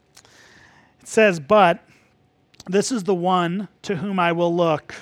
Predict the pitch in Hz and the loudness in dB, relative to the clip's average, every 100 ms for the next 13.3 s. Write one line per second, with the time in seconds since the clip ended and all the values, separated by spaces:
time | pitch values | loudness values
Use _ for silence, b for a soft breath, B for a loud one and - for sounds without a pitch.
0 | - _ _ _ _ _ _ _ _ _ | -20 _ _ _ _ _ _ _ _ _
1 | _ B B B - 220 220 208 196 175 | _ B B B -4 -2 0 0 0 -2
2 | - 202 190 180 170 160 - _ _ _ | -2 -2 0 2 0 -2 -10 _ _ _
3 | b b b - 180 170 - 196 196 202 | b b b -8 -6 -4 -2 -2 -2 -4
4 | - 190 185 180 - b b b - 175 | -4 0 0 -2 -12 b b b -8 -8
5 | 151 - - 180 170 151 - - b b | -8 -10 -4 0 0 -2 -8 -20 b b
6 | b _ _ _ _ _ _ 190 180 - | b _ _ _ _ _ _ -8 -6 -6
7 | - 196 175 165 170 165 156 151 151 147 | -6 -4 -2 -2 -2 -4 -6 -10 -8 -8
8 | 143 131 - _ _ _ _ _ _ _ | -10 -12 -18 _ _ _ _ _ _ _
9 | _ _ _ _ _ _ B B B B | _ _ _ _ _ _ B B B B
10 | B _ 180 196 214 233 - 214 196 190 | B _ -2 2 2 2 0 0 0 -2
11 | - 175 165 156 - 185 202 226 214 156 | -4 0 0 0 -4 -4 -2 0 -2 -2
12 | - b b b - 196 233 190 202 - | -12 b b b -10 -8 -6 -4 -4 0
13 | 185 156 - | 0 0 -6